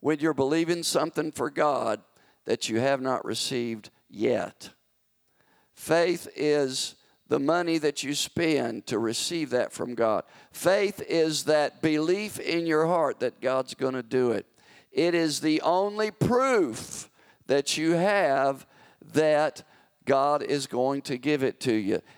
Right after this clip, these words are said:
It is the conviction that what you are asking and hoping for from God, uh, is going to make it r-, a reality when your senses don't see it or feel it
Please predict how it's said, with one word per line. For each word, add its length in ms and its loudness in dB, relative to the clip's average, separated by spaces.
It 180 2
is 320 0
the 220 0
conviction 1120 -2
that 280 2
what 340 0
you 200 4
are 200 2
asking 800 -2
and 160 -2
hoping 480 0
for 340 0
from 280 -6
God, 460 0
uh, 580 2
is 300 0
going 340 -2
to 140 0
make 320 -2
it 200 0
r-, 220 -4
a 160 2
reality 920 -2
when 240 0
your 160 2
senses 600 -4
don't 300 -4
see 320 0
it 220 -2
or 160 -4
feel 420 -2
it 140 -4